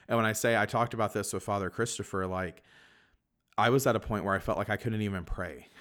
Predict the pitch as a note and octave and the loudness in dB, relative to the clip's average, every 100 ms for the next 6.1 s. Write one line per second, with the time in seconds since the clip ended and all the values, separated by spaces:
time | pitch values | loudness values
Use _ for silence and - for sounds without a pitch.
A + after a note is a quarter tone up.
0 | - - - _ - G2 G2 G#2 G#2 G2+ | -16 -16 -16 _ -8 -2 0 -2 -4 -4
1 | G#2+ G2+ G2 A2 A2 - G#2 - F#2 - | -2 0 0 0 -2 -2 -4 -2 -6 -6
2 | - G#2 G#2 - - _ - - - _ | -2 -2 -2 -6 -20 _ -20 -20 -20 _
3 | - A#2+ A#2+ A2 G#2 - A2 G2+ A2 A2+ | -2 0 2 0 0 0 2 4 2 0
4 | - B2+ B2+ C3 C3+ C3+ G2+ G2 - G2+ | -4 -2 0 0 -2 -2 -4 -4 -2 -2
5 | - A2+ G#2 G2+ G2+ - G#2 G2+ G2+ G#2 | 0 -2 -2 -2 -4 -4 -2 -2 -2 -2
6 | G2+ | -4